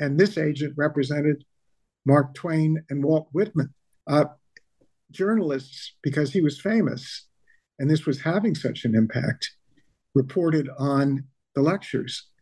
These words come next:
And, and they wrote that when he spoke, you could almost smell the odor of the prisons.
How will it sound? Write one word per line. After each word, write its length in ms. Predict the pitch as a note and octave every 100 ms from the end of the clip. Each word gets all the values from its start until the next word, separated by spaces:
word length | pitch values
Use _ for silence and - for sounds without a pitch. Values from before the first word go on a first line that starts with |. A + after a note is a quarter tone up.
| _
And, 260 | D3+ C#3 C#3 -
and 140 | C#3+ D3
they 120 | C#3
wrote 320 | D3+ D3 - -
that 200 | C3+ C3+ _ _ _ _ _ _ _ -
when 140 | C3+ B2+
he 180 | D#3+
spoke, 560 | D#3 - F#3+ F3+ D3 C#3 - _ _ _ _ -
you 140 | D3+
could 160 | D3+ C#3+ D#3+
almost 560 | E3 D#3+ C#3+ - -
smell 640 | D#3 D#3 F3+ F#3+ C#3+ - _
the 140 | C#3 D3
odor 420 | C#3+ D#3 D#3+ A#2+ _ _ _ _ _ _ -
of 160 | B2+ C3
the 80 | B2+
prisons. 680 | - C#3+ C3 - - -